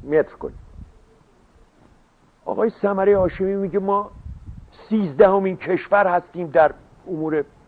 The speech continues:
پیشرفت‌های تکنیکی، سیزده برابر. حالا که اصلاً وزیر اقتصادشون گفته ما هفدهمین قدرت اقتصادی جهان هستیم، هفدهمین قدرت اقتصادی. بعد گفته که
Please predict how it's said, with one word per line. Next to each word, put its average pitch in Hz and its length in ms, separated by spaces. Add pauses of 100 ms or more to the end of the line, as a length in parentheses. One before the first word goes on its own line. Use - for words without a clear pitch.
پیشرفت‌های 156 500
تکنیکی، 135 320 (400)
سیزده 214 340 (100)
برابر. 160 400 (720)
حالا 226 300
که 240 140
اصلاً 226 240
وزیر 196 300
اقتصادشون 208 640
گفته 190 260
ما 202 140
هفدهمین 165 720
قدرت 175 520 (320)
اقتصادی 185 680
جهان 180 400
هستیم، - 320 (800)
هفدهمین 208 720 (160)
قدرت 190 380
اقتصادی. 127 520 (4000)
بعد 131 240
گفته 180 280
که 196 300